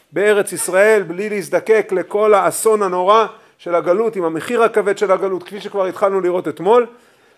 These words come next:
ולמרות זאת, למרות כל ההפצרות של ירמיהו הנביא והניסיונות שלו, יש לו מאבקים קשים עם נביאי השקר ועם הרצונות הפשוטים של העם, שהם נוהים אחרי נביאי השקר, שאומרים דברים שיותר קל להם לשמוע ויותר רגילים לשמוע.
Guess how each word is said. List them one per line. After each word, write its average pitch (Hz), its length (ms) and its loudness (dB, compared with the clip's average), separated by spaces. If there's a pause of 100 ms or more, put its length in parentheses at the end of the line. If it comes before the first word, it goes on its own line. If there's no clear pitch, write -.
(140)
ולמרות 175 400 0
זאת, 202 280 2
למרות 185 340 -2
כל 208 180 2
ההפצרות 190 440 -2
של 175 100 -8
ירמיהו 175 280 -6
הנביא 165 280 -4
והניסיונות 160 600 -8
שלו, 156 420 -2 (280)
יש 139 140 -14
לו 175 60 -6
מאבקים 160 480 -8
קשים 170 440 -12
עם 156 140 -8
נביאי 147 300 -8
השקר 151 680 -8
ועם 151 240 -12
הרצונות 147 640 -10
הפשוטים 156 440 -16
של 147 180 -8
העם, 156 340 -4
שהם 147 240 -10
נוהים 175 300 -8
אחרי 156 280 -10
נביאי 151 240 -8
השקר, 143 500 -8 (320)
שאומרים 160 260 -10
דברים 151 280 -8
שיותר 175 360 -8
קל 170 180 -6
להם 165 280 -6
לשמוע 160 480 -6
ויותר 143 260 -6
רגילים 175 400 -6
לשמוע. 180 420 -6